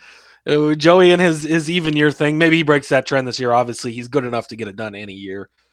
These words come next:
It just happens to be every other year, I guess. Um, but so I think a, a strong enough case can be made for all four of these guys. I don't think there's anybody on this list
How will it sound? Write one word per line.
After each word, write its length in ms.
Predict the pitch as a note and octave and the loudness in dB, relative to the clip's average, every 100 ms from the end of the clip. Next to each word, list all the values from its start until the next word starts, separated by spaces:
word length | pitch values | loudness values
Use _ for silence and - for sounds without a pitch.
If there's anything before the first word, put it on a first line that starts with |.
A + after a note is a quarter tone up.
| _ - | _ -16
It 100 | - | -8
just 220 | A#2+ - | -6 -4
happens 440 | G3 D3 B2 A#2 - | -2 -2 -2 -8 -12
to 80 | A#2 | -2
be 120 | A#2+ | -2
every 220 | A2 A2+ | 0 -2
other 180 | A2+ A2+ | -2 -2
year, 160 | A2 | -2
I 60 | G#2+ | -2
guess. 440 | G#2 A2+ A2 - _ _ _ _ _ _ _ | -2 -2 -2 -6 _ _ _ _ _ _ _
Um, 360 | A#2+ A2+ G#2+ G#2+ | -2 0 0 0
but 280 | A#2+ A#2 - | 0 0 0
so 100 | F#3+ | 2
I 40 | |
think 120 | G3 | 4
a, 120 | E3+ C#3 | 2 0
a 60 | F3+ | -2
strong 300 | - F#3+ E3+ | 4 4 6
enough 200 | D#3 - | 2 2
case 240 | D#3 C#3 | 0 0
can 100 | C3+ | -2
be 80 | B2+ | -4
made 260 | B2 B2 - | -2 -2 -4
for 260 | A2+ A2 _ _ _ _ - | -8 -8 _ _ _ _ 2
all 180 | D#3 D#3+ | 4 4
four 240 | D3+ C#3+ | 4 4
of 60 | C3 | 4
these 160 | B2+ | -2
guys. 300 | B2+ B2+ B2+ | 2 2 4
I 160 | C#3 D3+ | 4 4
don't 140 | D3+ | 2
think 140 | D3 C#3 | 0 -4
there's 160 | B2+ | -2
anybody 320 | C#3 D3 C#3 | 0 2 4
on 100 | C3+ | 2
this 140 | C3 - | 0 -2
list 300 | C3 - | -4 -4